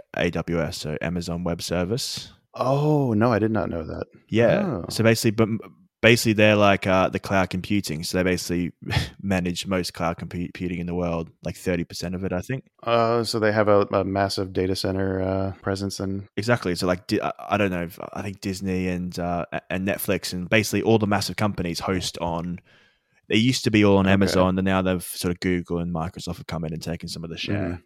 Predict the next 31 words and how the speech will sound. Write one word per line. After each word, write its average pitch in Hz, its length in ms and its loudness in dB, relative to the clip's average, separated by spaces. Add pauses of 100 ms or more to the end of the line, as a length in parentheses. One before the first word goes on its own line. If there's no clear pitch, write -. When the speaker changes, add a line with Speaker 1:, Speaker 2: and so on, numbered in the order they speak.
(140)
Speaker 1:
but 85 120 -6
they're 95 80 -2
still 95 260 0
the 90 80 0
biggest 82 400 -6
at - 60 -14
the - 40 -12
moment. 82 380 -10 (100)
Speaker 2:
I - 60 -6
used 107 140 -2
to 98 80 -2
build 92 240 0
those 87 220 -2
data 92 200 -4
centers 95 340 -6
or 92 120 -6
help 92 180 -4
commission 92 320 -6
them. 92 180 -6 (140)
Speaker 1:
Oh, 101 120 -2
really? 101 300 -2 (680)
Speaker 2:
Glad 98 380 4
I 101 80 4
don't 98 180 -2
do 101 100 -6
that 95 240 0
anymore. - 680 -2
Speaker 1:
<laughs> - 40 -20
Bit 101 140 4
complex? 101 600 2
Speaker 2:
<laughs> - 40 -4